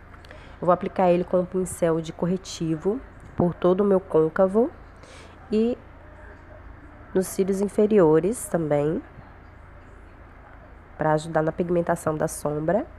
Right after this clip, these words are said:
E vou dar acabamento com o dedo. Em seguida, eu vou pegar uma sombra mais clarinha, tá? Pra transição. Vou pegar esse laranja dessa paleta da Maque-, Machete.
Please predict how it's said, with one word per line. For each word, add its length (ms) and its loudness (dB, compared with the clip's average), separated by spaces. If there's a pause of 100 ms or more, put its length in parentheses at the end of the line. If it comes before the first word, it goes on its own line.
(760)
E 100 0
vou 160 2
dar 140 2
acabamento 540 2
com 160 0
o 40 2
dedo. 320 -6 (2750)
Em 60 -20
seguida, 500 -14
eu 60 -12
vou 100 -14
pegar 320 0
uma 160 4
sombra 720 2 (380)
mais 220 2
clarinha, 600 -2 (320)
tá? 200 0
Pra 160 -2
transição. 880 -4 (420)
Vou 80 2
pegar 300 4
esse 720 -4 (360)
laranja 840 0 (320)
dessa 260 -4
paleta 460 -2
da 120 0 (280)
Maque-, 460 -6
Machete. 720 -6